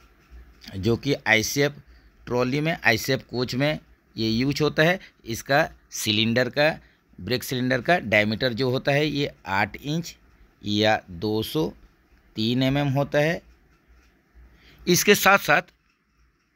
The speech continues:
बीवीजेडसी का देखेंगे, बीवीजेडसी जो कि फोर व्हीलर ये ब्रेक वैन होता है। तो इसमें आप लोग का ये पिस्टन स्ट्रोक कितना होता है? इसमें पिस्टन स्ट्रोक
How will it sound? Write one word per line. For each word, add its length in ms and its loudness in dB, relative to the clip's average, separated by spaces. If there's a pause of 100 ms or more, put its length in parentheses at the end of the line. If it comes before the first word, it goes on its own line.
(1400)
बीवीजेडसी 680 2
का 120 0
देखेंगे, 440 -2
बीवीजेडसी 880 -4 (220)
जो 260 2
कि 220 -2 (120)
फोर 420 2
व्हीलर 400 0
ये 260 -4
ब्रेक 280 -4
वैन 240 -2
होता 320 0
है। 240 0 (360)
तो 200 -6
इसमें 380 -2
आप 300 0
लोग 120 -2
का 200 0
ये 140 4 (120)
पिस्टन 340 0
स्ट्रोक 320 -4
कितना 280 -6
होता 280 -2
है? 160 -4 (160)
इसमें 300 -6
पिस्टन 420 -6
स्ट्रोक 320 -4